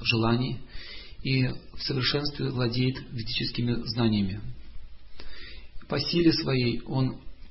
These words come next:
а, сильнее всех полубогов. То есть вот такая личность, очень могущественная. Достаточно одного его проклятия, и чтобы, допустим, могущественные полубоги, такие как Солнце, Луна, могут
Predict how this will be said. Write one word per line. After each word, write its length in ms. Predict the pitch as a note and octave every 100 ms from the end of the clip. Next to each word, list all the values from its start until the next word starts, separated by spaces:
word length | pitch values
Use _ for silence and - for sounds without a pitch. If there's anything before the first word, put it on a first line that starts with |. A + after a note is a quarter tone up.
| - - -
а, 360 | B2+ B2 A#2+ - - - - - - - - -
сильнее 680 | - D3+ C#3 D3 B2+ A#2+ -
всех 260 | - C3+ -
полубогов. 500 | B2+ A#2 B2 A2+ A2+ - - - - - - - - - - -
То 80 |
есть 100 | B2
вот 100 | -
такая 240 | B2+ B2+ A#2+
личность, 400 | A#2 - A#2 -
очень 180 | B2 B2+
могущественная. 680 | B2 A#2 A2+ - - A#2 A2 - - - -
Достаточно 560 | C3 - D3 D3 - D3
одного 240 | C3+ C3+
его 120 | C3+
проклятия, 540 | C3 C3+ C#3+ D#3 D#3 B2
и 160 | A#2+
чтобы, 260 | A#2 - A2+
допустим, 560 | A#2 B2+ B2 B2 A2+ - - - - - -
могущественные 580 | C3+ C3 C#3+ C3+ - B2+
полубоги, 420 | - C3 C3 C#3+ C3+
такие 280 | A#2+ B2
как 160 | A#2 A#2
Солнце, 340 | - B2 -
Луна, 440 | B2 B2+ C3+ C3+ -
могут 380 | C3 C3 B2+